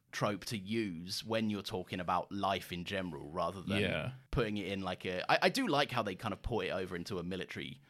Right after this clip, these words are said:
Speaker 1: um, setting and how that can be used in for, like, tactics. And he's like, "Yeah, spin here, duck there, turn there," 'cause he's, he, presumably he's lived the day thirty times and been killed by all these people before.
Speaker 2: It's basically
Speaker 1: <laughs>
Speaker 2: like a video game.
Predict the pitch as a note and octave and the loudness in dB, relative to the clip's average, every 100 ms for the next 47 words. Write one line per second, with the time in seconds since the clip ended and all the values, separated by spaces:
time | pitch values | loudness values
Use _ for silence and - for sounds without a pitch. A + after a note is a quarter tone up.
0 | - F2 E2+ E2 D#2+ E2 C#2 - - G#2 | -4 0 2 0 -2 -4 -8 -8 -4 -2
1 | - E2 C#2 D#2+ F2 G2 F#2+ - A2 F2+ | -2 -4 -6 -4 0 2 2 -2 -4 -4
2 | F2 E2+ - E2+ F2 G2+ D#2+ - - - | -4 -6 -6 -6 -4 -2 -2 -2 0 0
3 | - B2 - - G#2+ G2 G2+ - - F3+ | 0 -2 -2 -8 -6 -2 -2 -4 -4 -2
4 | - C#3+ A#2+ A2 G2+ - A#2 - G#2 F2 | 2 2 4 2 2 2 0 0 -2 0
5 | F2 F2 - - B2 A2 G2 E2+ E2+ F#2 | 0 -4 -4 4 4 4 2 2 0 -6
6 | - A2+ G2+ G2 - - - B2+ A2+ - | -8 -6 -6 -8 -10 -8 -6 -6 0 2
7 | A2+ G#2 G2 F#2 F2+ G2 F#2 E2+ G2 F2 | 2 0 -2 -4 -4 -4 -6 -2 0 0
8 | - F#2+ C#2 F2+ F2+ D#2 D#2 E2+ E2 F2 | 2 0 0 0 0 0 -4 -6 -4 -4
9 | - G2 E2+ E2 D#2+ D#2+ D#2 - F2 - | -2 -4 -2 -2 -2 -2 -8 -6 -6 -6
10 | D2 - - C#3+ D#3+ D4 D4+ - G#3 G3 | -10 -8 4 4 6 6 6 8 10 10
11 | F#3+ D#3+ F#3+ D3+ G#2 E2+ C2+ G#2+ | 8 6 8 8 6 4 0 -4